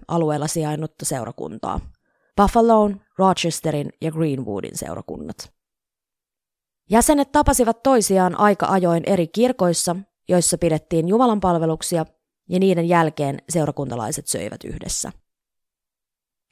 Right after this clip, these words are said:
Tabby ja Sammy olivat myös mukana kirkon toiminnassa, ja he auttoivat tilaisuuksien järjestämisessä kaikin tavoin. Pienikokoinen ja kaunis Tabby rakasti laulamista,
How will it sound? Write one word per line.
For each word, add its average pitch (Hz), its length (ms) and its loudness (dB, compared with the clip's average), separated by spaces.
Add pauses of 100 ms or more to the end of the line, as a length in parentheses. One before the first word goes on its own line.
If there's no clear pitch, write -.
Tabby 208 320 8 (120)
ja 214 100 4
Sammy 240 440 2 (100)
olivat 220 340 4
myös 233 300 4
mukana 175 280 2
kirkon 175 380 0
toiminnassa, 170 720 0 (240)
ja 180 120 4
he 175 120 6
auttoivat 170 560 4
tilaisuuksien 156 760 2
järjestämisessä 165 920 -2 (160)
kaikin - 360 -8
tavoin. - 380 -8 (640)
Pienikokoinen 233 920 4
ja 214 100 0
kaunis 220 500 4
Tabby 196 400 2 (180)
rakasti 190 460 0
laulamista, 185 680 0